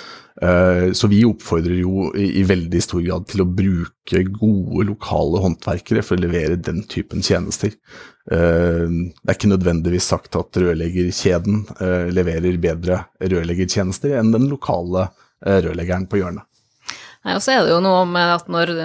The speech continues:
Speaker 2: når håndverkerne går ut til kunden som har kjøpt et Kvikk-kjøkken, så står det jo egentlig Kvikk på ryggen til håndverkeren, og det er jo kanskje viktig å ha solide aktører med seg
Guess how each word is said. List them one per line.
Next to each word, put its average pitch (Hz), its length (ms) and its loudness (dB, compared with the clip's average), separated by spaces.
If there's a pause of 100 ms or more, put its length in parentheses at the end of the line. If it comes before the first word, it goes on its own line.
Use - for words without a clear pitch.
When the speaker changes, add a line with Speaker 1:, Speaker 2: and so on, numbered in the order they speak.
Speaker 2:
når 160 240 -2
håndverkerne 156 800 -4
går 170 240 2
ut 165 200 -6
til - 260 -4
kunden 151 340 0
som 165 160 -6
har 165 80 2
kjøpt - 320 -4
et - 140 -6
Kvikk-kjøkken, - 640 -6
så 185 160 -2
står 156 320 -2
det 156 60 -2
jo 170 80 2 (640)
egentlig 156 400 -2
Kvikk - 300 -6
på 190 100 -2 (140)
ryggen 170 340 0
til 185 160 -2 (320)
håndverkeren, 190 560 -2
og 175 80 -4
det 165 80 -4
er 156 80 -2
jo 175 80 -10
kanskje 180 240 -10
viktig 170 240 -8
å 151 80 -4
ha 160 140 0 (420)
solide 165 640 -2
aktører 156 480 -2
med 156 160 0
seg 160 320 -4